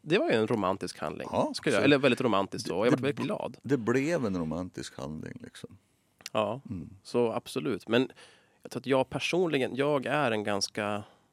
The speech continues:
Speaker 1: en ganska j-, grå, jämntråkig människa. <laughs> Jag känner inte sådär jättemycket ofta.
Speaker 2: Men
Speaker 1: Eller det gör, nu ljuger jag. Det är klart jag gör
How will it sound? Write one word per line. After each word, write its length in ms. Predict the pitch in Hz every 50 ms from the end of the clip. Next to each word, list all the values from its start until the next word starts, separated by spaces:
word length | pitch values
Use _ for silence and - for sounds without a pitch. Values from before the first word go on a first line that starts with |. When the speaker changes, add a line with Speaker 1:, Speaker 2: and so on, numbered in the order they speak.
| _ _ _ _ _ _ _ _
Speaker 1:
en 80 | - -
ganska 220 | - 107 - - 117
j-, 180 | 113 110 117 - -
grå, 600 | 127 117 - 123 117 131 135 117 101 92 90 92 -
jämntråkig 960 | - 104 120 117 110 95 92 104 101 - - 135 143 120 92 - - - 92
människa. 500 | 104 104 101 98 104 123 - - - 92 - -
<laughs> 80 | -
Jag 100 | - 165
känner 560 | - - - - 156 - - 226 180 - -
inte 220 | 165 135 120 - 131
sådär 300 | - - - - 143 - -
jättemycket 720 | - 135 - _ _ - - - 156 165 151 - - 139
ofta. 280 | 131 - - 110 113 - - - 120 123
Speaker 2:
Men 140 | 160 165 175 - - - - - - - - - - - -
Speaker 1:
Eller 180 | - 117 113
det 80 | 107 110
gör, 200 | 107 117 104 107 104
nu 60 | 107
ljuger 340 | 101 95 90 85 92 - 95
jag. 80 | 101 - - - -
Det 60 | -
är 20 |
klart 180 | - - 98 -
jag 80 | 113
gör 80 | 98 98